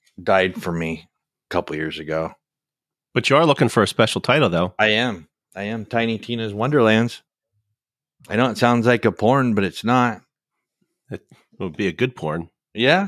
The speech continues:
Speaker 1: could be. Uh, another, uh, Borderlands title. Um, so I'm looking forward to some new characters, new guns, new loot. Tiny Tina, and I think Grim will agree with me, is probably one of the more iconic,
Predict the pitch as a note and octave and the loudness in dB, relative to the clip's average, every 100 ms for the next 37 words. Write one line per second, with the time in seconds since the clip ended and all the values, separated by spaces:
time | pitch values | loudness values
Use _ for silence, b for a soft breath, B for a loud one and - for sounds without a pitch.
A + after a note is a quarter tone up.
0 | - G3+ E3+ D#3+ E3+ - _ _ _ _ | 0 -2 2 0 0 -8 _ _ _ _
1 | _ G#2 A#2 A#2 A2 A2 G#2+ G#2 C#3+ C#3 | _ -4 0 0 0 -2 -4 0 2 4
2 | C3 B2+ B2 A#2 A2 G2+ B2 A#2+ G#2+ G2+ | 4 4 4 4 2 2 2 4 4 2
3 | F#2 F#2+ E2+ E2 _ _ _ _ _ _ | 2 2 2 0 _ _ _ _ _ _
4 | _ F#2 F#2 F2+ E2+ E2+ E2 D2 - G#2+ | _ -8 -4 -2 -2 -4 -6 -8 0 2
5 | G#2+ G#2+ F#2+ A2 G#2 G2 F#2+ - G#2 G2 | 2 0 0 0 0 0 -2 -2 -4 -2
6 | F#2 _ _ _ _ _ _ _ - C3 | -6 _ _ _ _ _ _ _ -4 -2
7 | C3+ C#3+ C#3 C#3 C#3 C3+ C3 C3 A2 B2 | 2 4 2 0 0 2 2 0 -2 -4
8 | A#2 B2 B2 B2 A#2+ A#2+ G#2+ A#2+ A#2+ A2+ | 0 2 2 0 0 -4 -4 -4 -2 2
9 | B2 A#2+ A#2+ G#2 _ _ _ _ _ _ | 4 4 2 -2 _ _ _ _ _ _
10 | _ _ - D#3 D3+ C3 C#3+ C#3 C#3 B2+ | _ _ 2 2 2 0 0 2 2 2
11 | A2+ A2+ A2 C3 B2+ G2+ _ A#2+ A2 A#2+ | 0 0 2 2 2 -2 _ -4 2 4
12 | A2+ A2+ G#2+ G#2+ G#2+ G2 A2 A2 G2+ G#2 | 4 4 4 2 -2 -2 0 0 0 -2
13 | A2 G#2+ G2+ - A#2 G#2+ G#2 A2 G#2 G#2+ | 0 0 -2 0 0 2 0 2 2 2
14 | A2 G2+ G#2 G#2 G2 E2+ G#2 G#2+ G2 | 0 0 0 2 0 2 2 2 -2